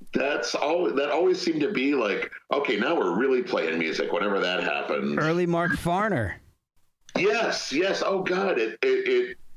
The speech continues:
Speaker 1: it really can go off the rails at any minute.
Speaker 2: Yeah.
Speaker 1: It's a wonderful unhinged thing.
Speaker 2: Playing
Speaker 1: Um,
Speaker 2: so loose, and that's what I love about it. I, I c-, you definitely sound loose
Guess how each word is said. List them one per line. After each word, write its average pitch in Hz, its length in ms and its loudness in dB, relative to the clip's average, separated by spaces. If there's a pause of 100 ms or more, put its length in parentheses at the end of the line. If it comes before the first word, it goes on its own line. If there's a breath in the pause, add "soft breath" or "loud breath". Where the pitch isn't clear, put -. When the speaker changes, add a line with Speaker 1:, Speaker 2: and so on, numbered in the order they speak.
(180)
Speaker 1:
it 117 340 -2
really 127 460 2
can 104 220 0
go 113 200 2
off 110 200 -2
the 104 100 2
rails 117 340 0
at 92 60 0
any 92 180 0
minute. 117 340 0
Speaker 2:
Yeah. - 380 0
Speaker 1:
It's 104 80 -2
a 87 80 0
wonderful 95 560 0
unhinged 101 720 0
thing. 92 500 0 (680)
Speaker 2:
Playing 185 300 -2
Speaker 1:
Um, 160 200 -2
Speaker 2:
so 151 240 0
loose, 160 680 0
and 131 180 -4
that's 165 200 -4
what 165 80 0
I 165 60 0
love 196 220 0
about 117 200 -2
it. 123 240 -4
I, 139 60 0
I 160 120 -4
c-, - 80 -10 (440 loud breath)
you 170 140 0
definitely 214 540 -2
sound 175 560 0 (880 loud breath)
loose 131 720 0